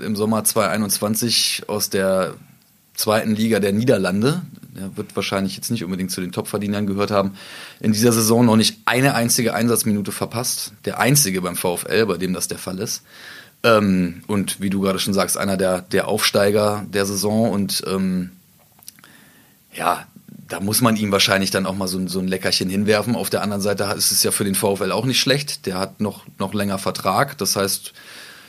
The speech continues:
du hast da auch irgendwo die, naja, eine, eine, eine gewisse Hoheit, wenn's, wenn's dann um den Wechsel gehen sollte,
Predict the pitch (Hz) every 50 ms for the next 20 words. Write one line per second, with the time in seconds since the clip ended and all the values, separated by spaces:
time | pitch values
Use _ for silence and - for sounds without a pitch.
0 | - _ - 117 113 110 110 107 - 123 104 95 104 104 107 110 107 101 98 104
1 | 98 95 98 101 101 101 92 85 82 - - 62 53 - 62 53 - - - -
2 | - - - - - 101 98 98 98 101 98 95 90 - 76 76 82 85 - 98
3 | 104 98 95 85 98 101 104 95 104 104 113 110 104 113 131 135 123 127 123 127
4 | 147 147 147 - - 98 107 107 107 - - 110 107 107 - 120 107 110 - 120
5 | 113 110 110 110 104 107 107 - - - 107 101 98 104 117 131 127 107 104 101
6 | 92 85 92 95 98 101 95 - 98 82 -